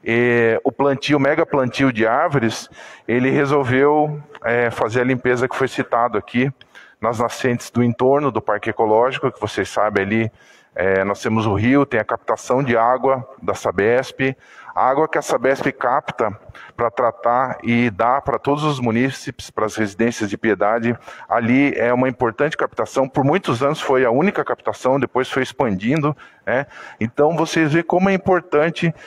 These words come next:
a gente cuidar do meio ambiente, entender tudo que tá acontecendo aqui em Piedade em relação a todos os assuntos. É,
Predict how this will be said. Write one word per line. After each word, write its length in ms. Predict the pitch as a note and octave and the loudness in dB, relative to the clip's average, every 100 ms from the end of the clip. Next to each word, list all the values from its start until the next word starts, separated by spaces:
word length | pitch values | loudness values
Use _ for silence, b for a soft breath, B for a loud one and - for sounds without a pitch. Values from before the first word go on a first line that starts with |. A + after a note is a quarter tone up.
| B B | B B
a 100 | - | -4
gente 280 | C3 C#3 - | 0 0 0
cuidar 640 | D#3+ D3+ A2+ A#2 C3 C#3 G#2+ | 0 0 2 2 0 -4 -4
do 120 | A#2 | 0
meio 160 | A#2+ A2+ | 2 2
ambiente, 580 | A2 B2 C#3 C#3+ C#3+ - B B - | 2 2 0 0 -4 -4 B B 0
entender 680 | D3 C#3 D#3 C3 C3+ D#3 | 0 2 2 4 4 2
tudo 220 | D3+ E3+ | 2 -2
que 80 | - | 0
tá 120 | F3+ | -2
acontecendo 760 | E3+ E3+ D#3 C#3 - C3 C#3 A2+ | 0 0 0 -2 0 0 2 0
aqui 380 | A2 B2+ B2 C3+ B B B | -2 0 0 -2 B B B
em 120 | B2+ | -2
Piedade 600 | A#2 A#2+ G#2 G#2 A2+ A#2 B2 | 0 0 2 2 2 0 -4
em 200 | G#2 B2 | -2 0
relação 560 | B2+ B2 - B2 B2 | 2 0 0 2 2
a 40 | C3 | 2
todos 360 | C3+ B2+ C3+ | 0 -2 -2
os 20 | |
assuntos. 640 | D3 - C3 G2+ F2 - - - - - _ _ _ _ _ _ _ _ B B B B B B F#2+ | -2 -2 -2 -2 -4 -14 -16 -20 -20 -20 _ _ _ _ _ _ _ _ B B B B B B 0
É, 920 | G2+ G2+ G2+ G2 G2 F#2+ G2 G2 | 2 2 2 0 0 2 0 0